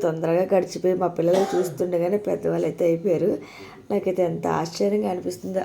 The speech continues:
ఆ మొన్న కాక పుట్టినట్టు అనిపిస్తుంది, ఇప్పుడే అంత పెద్దవాళ్ళు అయిపోయారా అని.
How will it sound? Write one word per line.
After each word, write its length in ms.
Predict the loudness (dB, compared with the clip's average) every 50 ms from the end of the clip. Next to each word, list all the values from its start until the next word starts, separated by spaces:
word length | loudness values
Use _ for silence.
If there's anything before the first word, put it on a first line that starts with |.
| -4 -6
ఆ 40 | -8
మొన్న 300 | -6 -6 -6 -6 -8 -6
కాక 360 | -4 -4 -4 -4 -6 -6 -6
పుట్టినట్టు 400 | -6 -6 -4 -4 -4 -4 -2 -4
అనిపిస్తుంది, 560 | -4 -4 -4 -6 -6 -6 -6 -10 -8 -6 -6
ఇప్పుడే 280 | -6 -4 -2 -2 0 0
అంత 220 | 0 -2 -2 -2
పెద్దవాళ్ళు 460 | -2 -2 -2 -2 -2 0 0 2 0
అయిపోయారా 320 | 0 0 -2 -4 -4 -4 -4
అని. 280 | -4 -4 -4 -6 -6